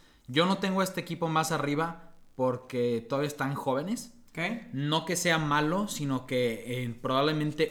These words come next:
Speaker 1: uno o dos años más este sea el equipo número uno en la Conferencia del Oeste. No me sorprendería, ¿por qué? Porque todos son jóvenes. O sea, el más grande de este equipo es Steven Adams,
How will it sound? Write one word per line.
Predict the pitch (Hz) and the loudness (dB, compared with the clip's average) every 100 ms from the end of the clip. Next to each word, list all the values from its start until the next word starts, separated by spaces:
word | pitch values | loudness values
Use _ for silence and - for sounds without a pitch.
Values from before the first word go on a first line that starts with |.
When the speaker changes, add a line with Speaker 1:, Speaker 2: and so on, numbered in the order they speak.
| - | 0
Speaker 1:
uno | 160 190 202 196 | 0 2 2 0
o | 127 | 0
dos | 131 135 | 0 0
años | 151 147 131 120 | -2 -2 -4 -2
más | 113 143 165 - 120 | 0 0 -2 -8 -8
este | 120 139 | -6 -4
sea | 127 135 131 - - | -2 0 -2 -4 -6
el | 120 | -4
equipo | 110 131 127 139 | -4 -4 -2 0
número | 135 135 131 - - | 2 2 2 0 -2
uno | 185 170 143 101 - - - - | 2 4 2 0 -6 -18 -20 -10
en | 117 | -6
la | 107 104 | -4 -4
Conferencia | 110 110 113 113 127 | -6 -2 -2 -2 -2
del | 107 | -4
Oeste. | 101 104 - 139 - - - - - | -4 -6 -8 -10 -12 -20 -20 -20 -4
No | 143 | 0
me | 170 | 2
sorprendería, | 160 160 135 131 131 139 143 | 4 2 4 4 4 2 2
¿por | 127 | 0
qué? | 135 131 | 0 -2
Porque | 123 - | -4 -8
todos | - - 214 | -2 4 6
son | 220 202 | 6 4
jóvenes. | - 233 208 - | 6 6 6 0
O | 147 | 0
sea, | 147 | 4
el | 151 | 4
más | 160 220 226 | 6 4 4
grande | 220 220 | 2 4
de | 220 | 4
este | 214 | 2
equipo | 202 202 202 | 0 0 2
es | 202 | 2
Steven | 185 - 190 175 | 2 -4 -2 0
Adams, | 165 180 220 233 | 2 2 2 -2